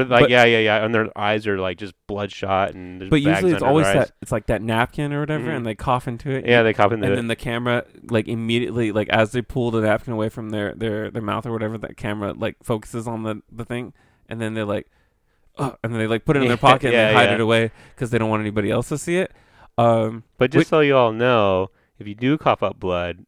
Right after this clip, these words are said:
Speaker 1: and you've had a bad cough, it's because of the bad cough, most likely.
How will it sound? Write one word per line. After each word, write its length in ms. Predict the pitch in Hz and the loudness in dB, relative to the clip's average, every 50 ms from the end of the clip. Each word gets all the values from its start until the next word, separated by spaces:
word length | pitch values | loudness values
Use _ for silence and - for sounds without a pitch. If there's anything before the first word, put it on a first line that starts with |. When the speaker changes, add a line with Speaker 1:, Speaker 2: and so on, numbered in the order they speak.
| _ _ | _ _
Speaker 1:
and 100 | 95 95 | -10 -10
you've 120 | 92 90 | -8 -4
had 160 | - 110 104 | -4 -2 -2
a 40 | 101 | -2
bad 300 | 92 98 95 95 95 92 | -2 -2 -2 -2 -2 -4
cough, 460 | - - 98 90 92 104 113 - _ _ _ _ _ _ _ | -4 -2 0 2 2 0 0 -4 _ _ _ _ _ _ _
it's 160 | _ 98 - _ | _ -18 -16 _
because 340 | - 95 - 101 95 92 | -14 -10 -8 -8 -8 -8
of 80 | 92 87 | -10 -12
the 60 | - | -12
bad 320 | 82 90 90 90 87 87 - | -10 -10 -8 -8 -10 -12 -8
cough, 320 | - - 92 92 - - - | -4 -2 -2 -2 -4 -6 -8
most 220 | 113 110 113 - | -8 -8 -6 -6
likely. 420 | 113 113 117 - - 123 123 127 | -8 -8 -6 -8 -8 -10 -10 -10